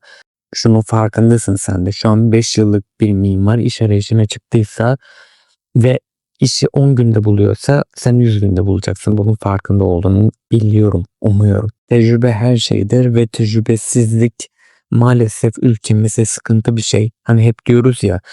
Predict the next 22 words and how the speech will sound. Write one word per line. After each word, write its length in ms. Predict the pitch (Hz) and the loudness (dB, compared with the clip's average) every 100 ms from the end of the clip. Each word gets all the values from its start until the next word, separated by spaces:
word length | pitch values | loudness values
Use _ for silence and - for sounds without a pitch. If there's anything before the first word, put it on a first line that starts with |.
| - - - | -20 -8 -2
bu 100 | 117 | 0
mühendislikler 880 | 113 113 107 - 117 - 113 110 107 - | 2 2 0 -4 -4 0 2 0 -2 -6
birazcık 680 | 117 107 104 104 - 107 - | -2 0 0 0 -2 -4 -4
hani 300 | 120 110 110 | -2 0 2
diğer 180 | 110 113 | 0 0
meslek 360 | 113 113 - 113 | 0 -2 -4 -2
gruplarında 760 | 117 110 117 113 113 110 113 113 | -4 0 0 0 0 0 0 0
da 80 | |
geçerli 640 | 104 98 - - 98 98 101 | -2 -4 -6 -4 -4 -2 -4
bir 80 | 92 | -4
durum. 280 | 107 131 131 - - - _ _ _ | 0 0 -2 -8 -20 -20 _ _ _
Herkes 380 | 135 120 160 - | -2 -2 -2 -2
tecrübeli 500 | 139 113 117 135 160 | 0 0 2 2 4
mimar 440 | 143 123 113 110 | 4 4 2 2
arıyor 320 | 104 101 113 | 0 0 2
ya 160 | 113 104 | 2 2
da 120 | 110 | 0
herkes 340 | 110 117 123 - | 0 0 -4 -2
tecrübeli 480 | 120 113 110 117 | 0 2 2 2
bir 100 | 113 | 0
mühendis 600 | 107 104 101 104 120 - | 0 0 0 0 -2 -2
arıyor. 320 | 104 101 131 | -4 0 0